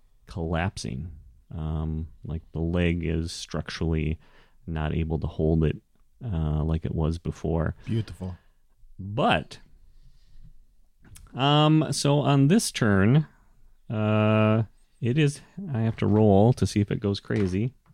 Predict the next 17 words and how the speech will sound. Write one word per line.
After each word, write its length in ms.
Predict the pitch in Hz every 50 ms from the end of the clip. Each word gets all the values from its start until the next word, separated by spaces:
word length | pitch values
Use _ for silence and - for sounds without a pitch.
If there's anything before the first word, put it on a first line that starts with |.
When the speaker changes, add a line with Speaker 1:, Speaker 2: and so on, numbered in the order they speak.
| _ _ _ _ _ _ _ _ _ - - _ _ _ _ _ _ - - _ - -
Speaker 1:
And 640 | 87 90 90 92 92 92 92 92 90 90 90 92 92 90 - -
it 160 | - - - -
does 240 | 104 113 131 123
go 160 | 107 92 87 85
crazy. 560 | - - 87 85 82 85 82 92 117 160 160 - - - - - - - - _ _ _ _ _ _ _ _ _ - - - - - - - - - _ _ _ _ _
So 420 | - - - 92 90 90 90 90
it's 220 | 90 - - - -
going 360 | - 101 98 98 98 98 95
to 160 | - - 95
attack 600 | 90 - - - 101 98 92 98 - - - - _ _ _ _ _ _ _ _ _ _
the 80 | - 95
nearest 480 | 95 95 98 101 104 104 104 - -
creature 400 | - - 92 98 - - 90 87
it 160 | 87 87 - -
can 180 | - 85 82
see. 380 | 76 - - 87 - - - - - _ _ _ _ _ _ _ _ _ _ _ _ _ _ _ _ _ _ _ _ _ - _ _ _ _ _ _ _ _ 131
Speaker 2:
I'll 120 | 127 117